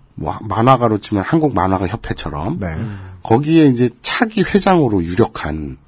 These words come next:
Speaker 2: 음.
Speaker 1: 분이었고 스스로 회장이 되고 싶어 했는데
Speaker 3: 네.
Speaker 1: 그렇게 이제 틀어져 버리니까 어떤 심사 기준 도입 방법으로 해서 의견이 충돌로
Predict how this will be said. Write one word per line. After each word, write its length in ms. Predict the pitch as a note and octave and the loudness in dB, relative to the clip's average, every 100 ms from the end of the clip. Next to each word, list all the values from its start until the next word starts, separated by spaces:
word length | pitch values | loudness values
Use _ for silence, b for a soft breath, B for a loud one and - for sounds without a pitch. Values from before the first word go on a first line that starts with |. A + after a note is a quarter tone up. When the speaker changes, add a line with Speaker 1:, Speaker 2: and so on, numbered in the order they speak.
| _ _ - | _ _ -14
Speaker 2:
음. 260 | F2 D2 C#2+ | -12 -12 -8
Speaker 1:
분이었고 540 | G#2 G#2+ F2+ - C3 C3+ | 0 2 2 0 -4 -4
스스로 460 | - - D#3 C#3+ A#2 - | -6 -4 0 0 0 -2
회장이 360 | D3+ D#3 C#3+ | -2 0 0
되고 200 | - F2 | -2 -4
싶어 240 | F#2 - C3+ | -6 -2 2
했는데 580 | D#3 G#2+ D#2+ A2 D#2 C#2 | 4 2 2 0 0 -4
Speaker 3:
네. 220 | A#2+ F#2+ E2 B - | -10 -10 -14 B -4
Speaker 1:
그렇게 340 | C3+ C3+ C3+ C3+ - | 0 4 2 0 -10
이제 280 | G2+ G2+ G#2+ - _ _ | -6 -2 -2 -4 _ _
틀어져 320 | - C4+ G3+ | 2 4 6
버리니까 800 | A2 F2 F2 D#2 D2 C#2+ D#2 D2+ - - - | 2 -2 -2 -4 -6 -6 -6 -6 -14 -20 -14
어떤 180 | - F#2 | -4 -2
심사 320 | G3 F#3+ E3 | 2 4 4
기준 300 | A2 G#2 G#2 | 2 0 0
도입 420 | F#2+ G2+ G#2 - | 2 2 0 -4
방법으로 460 | F2 F2+ F2+ E2+ D#2+ | -4 -2 -2 -4 -4
해서 140 | F2+ | -4
의견이 420 | F#2 B2 C#3 A#2 G#2 | -4 2 2 2 -2
충돌로 460 | - D3 G#2+ G2+ | -2 0 0 -2